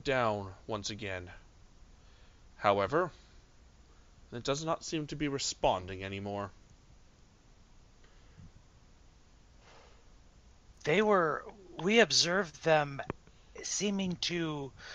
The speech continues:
Speaker 2: start to activate it. My s-, medical officer had tracked,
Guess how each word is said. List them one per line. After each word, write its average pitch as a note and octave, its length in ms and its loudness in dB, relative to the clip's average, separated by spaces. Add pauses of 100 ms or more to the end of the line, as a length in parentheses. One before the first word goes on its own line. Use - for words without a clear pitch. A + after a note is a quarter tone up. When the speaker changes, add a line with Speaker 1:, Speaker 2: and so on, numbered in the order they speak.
(220)
Speaker 2:
start F3 440 4
to A#2+ 180 0
activate E3 600 0
it. G3 260 -2 (380)
My C#3+ 240 8
s-, - 560 -2 (240)
medical E3 420 4
officer C3+ 720 0 (500)
had C3 260 2
tracked, - 720 2